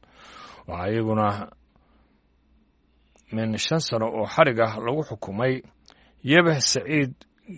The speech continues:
Geldoon iyo Ibraahim Cabdi Geele, oo maxkamaddu ay sheegtay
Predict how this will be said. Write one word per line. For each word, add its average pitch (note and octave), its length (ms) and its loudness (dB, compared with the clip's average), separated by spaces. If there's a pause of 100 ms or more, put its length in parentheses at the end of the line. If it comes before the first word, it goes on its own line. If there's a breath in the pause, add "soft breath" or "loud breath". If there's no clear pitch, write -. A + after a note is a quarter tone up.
(100)
Geldoon A#2 560 0
iyo A#2+ 320 0
Ibraahim B2 480 2
Cabdi B2+ 320 -2
Geele, G#2+ 320 0
oo A2+ 280 0
maxkamaddu B2+ 600 -2
ay G#2+ 160 4
sheegtay G#2 320 -6